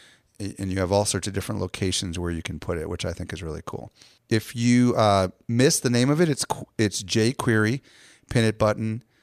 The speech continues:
for Images, and we will have th-, this information in the show notes, and I'll tell you how to get to the show notes, uh,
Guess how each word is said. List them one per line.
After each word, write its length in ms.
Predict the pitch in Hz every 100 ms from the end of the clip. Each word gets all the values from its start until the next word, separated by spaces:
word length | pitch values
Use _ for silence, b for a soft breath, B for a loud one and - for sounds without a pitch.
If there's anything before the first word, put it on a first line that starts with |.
| _
for 280 | - 117 113
Images, 480 | 120 104 95 101 110
and 260 | - 95
we 120 | 95 104
will 160 | 104
have 440 | 104 101 104 98 -
th-, 320 | 92 90 92
this 320 | 110 98 107 117
information 480 | 101 101 104 -
in 140 | 95 107
the 60 | 101
show 200 | 107 101
notes, 380 | 110 - - - B B B B B _ -
and 240 | 101 95
I'll 140 | 98
tell 180 | 98 104
you 60 | 98
how 60 |
to 80 | 98
get 100 | 98
to 80 | -
the 80 | 98
show 200 | - 98
notes, 360 | 90 87 - -
uh, 320 | 85 85